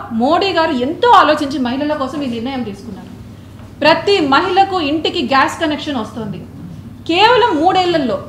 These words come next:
మూడేళ్లలో జల్ జీవన్ మిషన్ స్టార్ట్ చేశారు. అంతకుముందు మూడు కోట్ల ఇరవై లక్షలు ఉంటే ఇప్పుడు వాటిని ఆరు కోట్ల ఎనభై లక్షల మందికి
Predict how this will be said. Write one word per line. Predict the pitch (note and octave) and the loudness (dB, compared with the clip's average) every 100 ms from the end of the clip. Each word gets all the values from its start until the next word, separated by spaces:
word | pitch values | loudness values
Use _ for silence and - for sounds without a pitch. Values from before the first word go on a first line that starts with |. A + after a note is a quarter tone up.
| - | -4
మూడేళ్లలో | B3+ F4+ F#4 F#4 G4 | 0 2 4 2 2
జల్ | G4 D4 D#4 | 0 0 0
జీవన్ | F4 F4 | -2 -2
మిషన్ | D4+ D#4+ D#4 | -2 -6 -6
స్టార్ట్ | C#4 B3 A#3+ | -2 -2 -2
చేశారు. | B3 G#3 G3+ - - - - A#3 | -4 -6 -8 -14 -18 -16 -8 -2
అంతకుముందు | C4+ F4 D#4 F4+ | 0 0 -2 -2
మూడు | D4+ E4 F#4+ | -2 -2 0
కోట్ల | F#4 F#4 | 2 2
ఇరవై | E4+ D#4+ | 2 2
లక్షలు | D#4+ D#4 E4+ D4+ | 2 0 -4 -4
ఉంటే | D4 G4 - - - | -4 -6 -8 -14 -10
ఇప్పుడు | B3 D#4 C#4+ | -8 -4 2
వాటిని | C4+ B3+ B3+ A3+ A3 | 2 2 -6 -6 0
ఆరు | C4 F4 F4+ | 2 2 0
కోట్ల | F4+ F4+ | -2 0
ఎనభై | D4+ D4 | 0 0
లక్షల | C#4+ C#4+ F4 D#4+ | -2 -4 -4 -4
మందికి | C#4 C#4 F4+ | -4 -6 -10